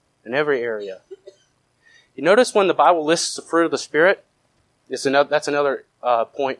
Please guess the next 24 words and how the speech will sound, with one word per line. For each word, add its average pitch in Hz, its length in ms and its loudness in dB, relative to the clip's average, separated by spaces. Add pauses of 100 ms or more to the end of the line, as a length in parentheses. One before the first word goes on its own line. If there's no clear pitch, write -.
in 127 80 -10
which 123 180 -6
you 120 60 -10
could 117 140 -10
say, 117 160 -2
"This 131 260 -4
is 131 140 -4
the 127 60 -4
will 131 180 0
of 120 80 -6
God." 123 300 2 (320)
Love, 117 240 -2
joy, 117 180 -4
peace, 113 260 -14
long-suffering, 110 460 -12
gentleness, 110 280 -16
goodness, 113 240 -16
faith. 113 200 -8 (400)
That 123 200 4
is 123 160 -2
the 123 120 -4
will 120 180 -4
of 113 80 -10
God 113 300 -4